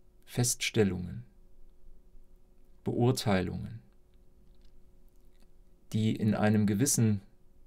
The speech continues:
Zeitraum wahr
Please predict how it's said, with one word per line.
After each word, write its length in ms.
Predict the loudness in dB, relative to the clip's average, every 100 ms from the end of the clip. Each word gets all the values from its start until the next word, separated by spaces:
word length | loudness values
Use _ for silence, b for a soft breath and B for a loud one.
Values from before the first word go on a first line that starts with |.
| -20 -20 -10
Zeitraum 920 | -2 2 2 2 2 2 2 -2 -8 -18 -20 -20 -20 -20 -20 -20 -20 -20 -20 -20 -20 -20 -20 -20 -20 -12 -4
wahr 680 | 4 6 6 4 2 -4